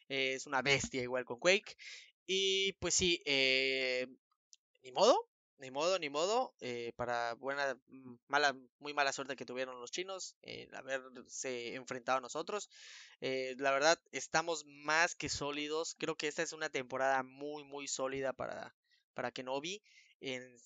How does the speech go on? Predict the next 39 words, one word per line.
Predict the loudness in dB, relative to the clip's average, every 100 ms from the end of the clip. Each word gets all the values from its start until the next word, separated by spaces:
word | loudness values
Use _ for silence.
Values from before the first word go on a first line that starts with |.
| -10
en | -4 2
realidad, | 2 4 4 4 _ _ _ _
no | -20 -10 2 8 8
ha |
habido, | 8 2 0 2 0 -2 -4 -8
no | 0 0
es, | 2 -2 -4 -8 -10 -12 -14 _ _ _ _ _ _
ah, | -14 -10 -10 -12 -8
no | -8
es | -4
por | -4
presumir | -2 -4 -4 -4
de | 0
nada, | 6 6
pero, | 4 -4
pues, | -8 -2
no | 0
ha |
habido | 0 -2
ningún | -4 -10 -6
rival, | -4 8 10 10 4 -4
eh, | -4 -4 -4 -6 -10
en | -6
lo | -4
que, | -2 -2 -2 -8 -10
en | -12
lo | -10
que | -8
tenemos | -6 -6 -4 2
la, | 2 0 _ _ _ _ -10
lo | -4
que | 2
va | 4
de |
la | 4
temporada, | 2 0 2 2
no | 2 -8
hemos | -12 -8
tenido | -6 -4 -6